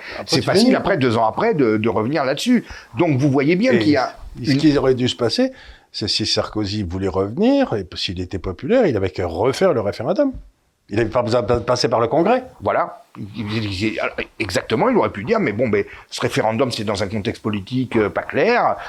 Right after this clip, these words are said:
Speaker 2: on va le refaire, on verra, mais, mais ils ne l'ont pas fait tout simplement parce que ils savaient très bien que
Speaker 1: Ça aurait
Speaker 2: ça
Speaker 1: été soixante pour cent.
Speaker 2: Mais bien sûr, ça aurait été encore plus, euh,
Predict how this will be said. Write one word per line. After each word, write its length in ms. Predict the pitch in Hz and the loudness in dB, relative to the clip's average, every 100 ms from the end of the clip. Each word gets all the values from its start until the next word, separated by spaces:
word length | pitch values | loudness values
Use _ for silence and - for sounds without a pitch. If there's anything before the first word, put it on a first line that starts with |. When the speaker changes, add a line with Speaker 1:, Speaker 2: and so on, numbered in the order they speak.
| - | -6
Speaker 2:
on 80 | 113 | -2
va 120 | 107 | 0
le 60 | 107 | 0
refaire, 300 | 120 226 147 | 0 2 2
on 80 | 107 | 2
verra, 240 | 104 143 | 2 2
mais, 180 | 147 117 | 0 0
mais 120 | 101 | -2
ils 80 | 107 | -2
ne 60 | |
l'ont 120 | 101 95 | -2 -2
pas 140 | 104 | -2
fait 140 | - | -2
tout 140 | 110 90 | -4 -4
simplement 360 | 95 90 104 | -6 -2 -2
parce 200 | 107 - | -2 -4
que 140 | - 95 - - - - - | -4 -6 -6 -20 -20 -16 -8
ils 100 | 107 | -4
savaient 240 | - 95 | -2 -2
très 180 | 90 101 | -2 -2
bien 240 | 92 113 | 0 -2
que 320 | 107 98 92 95 | 0 0 2 0
Speaker 1:
Ça 160 | - | 0
aurait 100 | 107 | 0
Speaker 2:
ça 80 | 95 | 0
Speaker 1:
été 40 | |
soixante 320 | - 113 113 113 | -2 -4 -4 -6
pour 120 | 120 | -6
cent. 220 | 120 107 - | -8 -8 -2
Speaker 2:
Mais 140 | 113 | -2
bien 180 | 110 151 | 0 -2
sûr, 220 | 147 202 | 0 0
ça 80 | - | 0
aurait 120 | 104 | 0
été 120 | 104 | 0
encore 340 | 127 107 113 - | 0 0 -2 -2
plus, 460 | 156 165 139 120 | 0 2 4 4
euh, 120 | 104 | 4